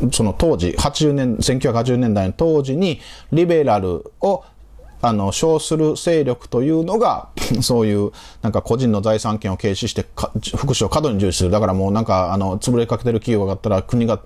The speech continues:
助けてくれよとかね、あるいは、うん、生活保護どんどん出してくれよみたいな。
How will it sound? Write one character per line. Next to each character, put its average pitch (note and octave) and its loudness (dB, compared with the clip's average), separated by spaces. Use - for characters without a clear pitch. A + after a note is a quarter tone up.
助 G#2+ -2
け A2 0
て G#2+ 0
く G#2+ 2
れ G2 0
よ F2 0
と E2+ -4
か A2+ -2
ね、 D#3 -4
あ - -2
る A2 2
い - 0
は、 G2 -2
う G2+ -4
ん、 F#2+ -2
生 G2+ 0
活 G#2 0
保 A2+ 4
護 G2 2
ど A2+ 2
ん A2 2
ど G2 0
ん F2+ -2
出 F2+ 0
し - -4
て A2 -2
く A2+ 0
れ G#2+ 2
よ F#2 0
み F2+ -4
た F2 -2
い D#2+ -4
な。 D#2+ -6